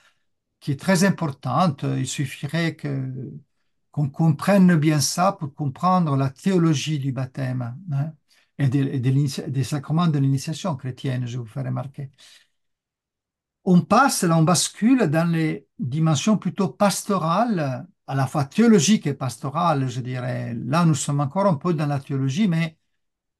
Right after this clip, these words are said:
ouvre-, ouvrant à des, à une dimension plutôt pastorale. Là, quand on traite, on traite des fonctions et des ministères. Et c'est là que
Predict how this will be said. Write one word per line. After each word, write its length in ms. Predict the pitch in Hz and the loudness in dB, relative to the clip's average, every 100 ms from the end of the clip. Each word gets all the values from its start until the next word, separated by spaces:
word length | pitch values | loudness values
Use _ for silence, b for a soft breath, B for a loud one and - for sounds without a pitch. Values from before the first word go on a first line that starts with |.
| _ - | _ -6
ouvre-, 480 | 180 185 160 147 175 | -2 0 0 -2 -2
ouvrant 540 | 156 143 175 196 - | -2 0 0 0 -2
à 160 | 151 135 | -4 -6
des, 360 | 143 139 220 175 | -6 -8 -8 -2
à 60 | |
une 60 | 131 | 0
dimension 400 | 135 135 131 160 | 0 0 0 -4
plutôt 260 | - - 143 | -6 -8 -8
pastorale. 640 | 135 - 131 110 127 127 - _ _ _ _ | -6 -8 -10 -12 -12 -12 -14 _ _ _ _
Là, 160 | 160 208 | 2 4
quand 300 | 208 147 165 | 2 2 2
on 120 | 151 | 0
traite, 400 | - 214 226 - | 2 2 2 0
on 100 | 147 | -4
traite 320 | 135 208 214 | -2 -2 -2
des 180 | 156 143 | -2 -2
fonctions 720 | 139 - 185 175 - 165 160 - | -4 -4 -2 -2 -2 -4 -4 -2
et 80 | 139 | -2
des 140 | 147 | 0
ministères. 840 | 135 123 127 - - 117 117 - _ _ _ _ _ _ _ _ _ _ _ _ _ - - b b b - | 2 0 -2 -6 -8 -12 -12 -16 _ _ _ _ _ _ _ _ _ _ _ _ _ -20 -20 b b b -2
Et 80 | 175 | 0
c'est 220 | - 214 | 4 4
là 160 | 254 | 4
que 100 | 269 | 4